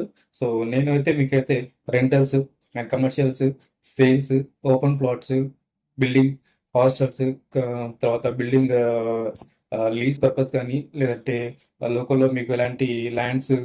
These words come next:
ప్లాట్స్ ఇన్వెస్ట్‌మెంట్ పరంగా కానీ తీసుకోవాలనుకున్న వాళ్ళకు and డెవలప్‌మెంట్ మీరు చేయాలనుకుంటే కానీ డెవలప్‌మెంట్ ల్యాండ్స్ కానీ లేదంటే మీ దగ్గర ఎలాంటి డెవలప్‌మెంట్స్ ల్యాండ్స్ ఏదైనా ఉండి మీకు ఒక బిల్డర్ కావాలనుకున్నా కానీ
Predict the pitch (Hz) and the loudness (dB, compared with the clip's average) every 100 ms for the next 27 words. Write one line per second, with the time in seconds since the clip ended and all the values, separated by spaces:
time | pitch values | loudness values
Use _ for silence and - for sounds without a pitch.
0 | 123 - 123 123 - 131 123 120 _ _ | -4 0 0 0 -4 -8 -8 -12 _ _
1 | _ 123 123 127 131 131 120 120 120 120 | _ -4 -4 -2 -4 0 -2 -2 -4 -6
2 | 120 - 131 135 123 120 120 117 113 120 | -8 -10 -4 -2 -2 -4 -8 -6 -8 -12
3 | 120 - _ _ - 110 110 110 - _ | -16 -18 _ _ -10 -8 -6 -8 -10 _
4 | _ _ _ 135 131 131 139 151 143 135 | _ _ _ -4 4 6 6 4 4 2
5 | 120 127 139 131 127 123 127 120 120 117 | 2 0 2 4 2 0 -4 -4 -6 -8
6 | 127 - _ - 127 131 135 135 120 120 | -10 -14 _ 0 2 2 2 0 2 0
7 | 131 - 123 123 131 - _ 131 123 131 | -2 -6 -8 -6 -8 -10 _ -6 -4 -4
8 | 120 131 147 139 143 135 131 131 135 123 | -2 -2 0 0 2 4 2 2 2 0
9 | 123 135 131 - 123 127 139 139 131 131 | 0 0 -2 -2 -2 -2 0 0 0 0
10 | 123 131 127 131 _ - 127 131 123 120 | -2 -4 -4 -8 _ -6 -2 -2 -2 -4
11 | 123 127 135 120 123 127 117 123 117 117 | 0 0 2 2 0 -2 -6 -10 -10 -10
12 | 117 | -12